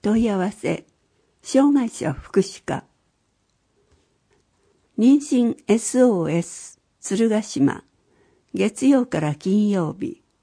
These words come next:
八時三十分から十六時三十分。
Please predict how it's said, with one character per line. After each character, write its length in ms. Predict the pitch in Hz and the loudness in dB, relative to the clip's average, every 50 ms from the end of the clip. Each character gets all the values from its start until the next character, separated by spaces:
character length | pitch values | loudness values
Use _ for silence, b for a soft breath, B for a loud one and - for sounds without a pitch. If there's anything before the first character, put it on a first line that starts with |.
| _ _ _ _ _ _ _ _ _ _ | _ _ _ _ _ _ _ _ _ _
八 380 | - - 185 - - 269 269 | -8 -8 -6 0 0 0 2
時 100 | 254 226 | 0 -2
三 320 | 175 - - 214 240 240 254 | -4 -4 -2 0 0 0 0
十 140 | - 226 226 | 0 -4 -6
分 280 | - - 170 156 151 | -2 0 0 0 0
か 140 | 147 156 139 | 0 -2 -6
ら 200 | 135 123 190 b b b b b b - | -6 -6 -8 b b b b b b -6
十 260 | 180 190 226 269 277 | -2 2 2 4 4
六 240 | 262 262 262 269 226 | 2 2 0 -4 -4
時 140 | - 165 | -4 -4
三 320 | 139 - - 175 190 208 190 | -4 -2 -2 -2 -2 -2 -2
十 140 | - 185 175 | -2 -4 -4
分。 500 | - _ _ - - - - - 208 | -6 _ _ -6 -4 -4 -4 -6 -10